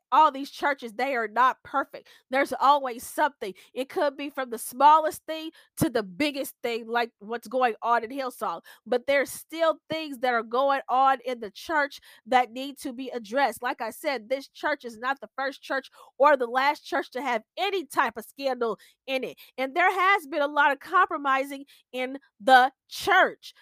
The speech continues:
There's a lot of compromising in the church for, for, for as, for as long as I've been in the church. Ever since I was five, I found, I, I, I saw compromising. I saw compromising, and I,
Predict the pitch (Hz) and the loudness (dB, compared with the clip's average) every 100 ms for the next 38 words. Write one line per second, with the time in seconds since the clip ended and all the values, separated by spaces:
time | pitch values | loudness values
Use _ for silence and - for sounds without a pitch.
0 | _ 294 339 339 277 262 349 415 285 - | _ 4 6 6 2 4 4 4 4 4
1 | 285 254 254 262 262 262 254 240 - 285 | 2 2 -2 -2 -2 -4 -8 -6 -2 -2
2 | 269 294 262 226 _ 294 254 233 - _ | -2 -2 -2 -4 _ -2 -2 -2 -8 _
3 | 277 247 - - _ _ _ _ 277 262 | -2 -2 -4 -16 _ _ _ _ 2 2
4 | 240 311 415 392 370 359 277 311 320 269 | 6 8 8 6 2 2 2 -4 -2 -4
5 | 233 262 208 - _ _ - 427 466 440 | -2 -2 -2 -4 _ _ 0 2 2 0
6 | 427 415 381 349 - 370 339 214 - _ | -2 2 2 2 2 4 6 4 -4 _
7 | _ 269 330 - 359 339 311 285 285 277 | _ 4 4 4 6 6 4 0 0 2
8 | 320 311 269 302 - 359 359 - 392 415 | 0 0 -2 -2 0 2 2 4 4 4
9 | 262 247 214 202 139 _ _ - 285 - | 2 0 0 -4 -14 _ _ -2 -2 0
10 | 349 330 349 339 285 294 269 262 247 262 | -2 0 0 -2 0 0 0 -2 -4 -4